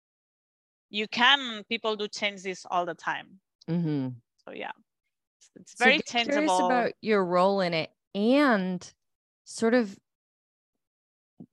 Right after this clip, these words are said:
Speaker 2: zoom back or, or find a way to hold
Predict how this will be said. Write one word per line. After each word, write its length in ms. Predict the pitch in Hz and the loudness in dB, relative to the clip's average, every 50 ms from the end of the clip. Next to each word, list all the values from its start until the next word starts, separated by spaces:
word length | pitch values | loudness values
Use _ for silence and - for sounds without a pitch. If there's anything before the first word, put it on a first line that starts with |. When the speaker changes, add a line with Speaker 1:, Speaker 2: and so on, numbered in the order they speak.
| - 180 160 156 | -14 -14 -10 -8
Speaker 2:
zoom 380 | 175 175 175 190 220 233 233 214 | -8 -4 0 2 2 4 4 4
back 340 | 202 196 196 208 214 - - | 4 4 4 4 2 2 2
or, 260 | 196 180 175 - - | 2 2 2 2 2
or 220 | 170 170 170 170 | 0 0 0 0
find 440 | 160 - - 190 185 190 196 202 202 | -2 -4 -6 -4 -4 -2 -2 -2 -2
a 80 | 202 185 | -2 -2
way 380 | 165 165 170 165 170 170 170 170 - | -2 -2 -2 0 -2 -2 -4 -6 -6
to 140 | 180 175 | -6 -6
hold 960 | 147 - - - _ 175 175 180 180 185 185 185 180 175 170 160 151 160 160 | -6 -6 -10 -8 _ 0 2 2 4 2 2 2 2 2 0 -2 -4 -6 -8